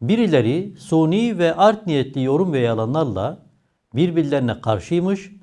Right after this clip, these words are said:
ve hatta düşmanmış gibi göstermeye, böylece maneviyat cephesini zayıflatmaya çalışıyorlar. Bizler bu videoyla bu meseleyi aydınlatmaya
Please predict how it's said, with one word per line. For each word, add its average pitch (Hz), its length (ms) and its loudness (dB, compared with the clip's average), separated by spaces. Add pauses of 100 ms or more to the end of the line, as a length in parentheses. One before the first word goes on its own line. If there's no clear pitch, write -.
(320)
ve 123 80 0
hatta 185 460 0
düşmanmış 185 680 -2
gibi 107 180 -6
göstermeye, 110 800 -4 (580)
böylece 175 540 2
maneviyat 180 680 2
cephesini 156 480 -4
zayıflatmaya 143 680 -2
çalışıyorlar. 82 760 -10 (840)
Bizler 147 480 2 (120)
bu 202 160 2
videoyla 123 640 -2 (380)
bu 214 120 4
meseleyi 143 520 0
aydınlatmaya 120 880 -2